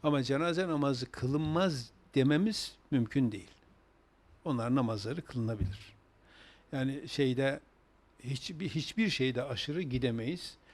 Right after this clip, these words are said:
Biliyorsunuz Bakara suresinin yüz doksan dördüncü ayetinde Allahü Teala ne dedi? "Femen, femen ya'teda aleykum fe'atedu aleyhi bimisli ma ateda aleykum." Kim size karşı bir saldırıda bulunmuşsa onun yaptığının dengi saldırıda bulunur.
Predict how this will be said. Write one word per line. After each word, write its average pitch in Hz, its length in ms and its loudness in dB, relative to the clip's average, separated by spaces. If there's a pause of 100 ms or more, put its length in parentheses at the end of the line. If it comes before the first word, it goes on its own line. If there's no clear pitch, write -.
(560)
Biliyorsunuz 131 680 0 (120)
Bakara 139 420 -4
suresinin 123 640 -4
yüz 120 140 -4
doksan 131 380 -2
dördüncü 123 400 0
ayetinde 120 380 -6
Allahü 117 280 -4
Teala 131 440 -6 (680)
ne 143 240 0
dedi? 135 180 -4
"Femen, 143 360 2
femen 139 320 0
ya'teda 123 400 -2
aleykum 170 500 -4
fe'atedu 135 540 -4
aleyhi 175 340 -4
bimisli 190 340 -2
ma 113 100 -8
ateda 98 340 -12
aleykum." 95 260 -16 (720)
Kim 233 220 -2
size 160 240 -2
karşı 135 380 -4
bir 127 60 -10
saldırıda 135 540 -4
bulunmuşsa 220 440 -6
onun 160 200 -4
yaptığının 165 560 -2
dengi 135 280 2
saldırıda 101 640 -6
bulunur. 87 280 -12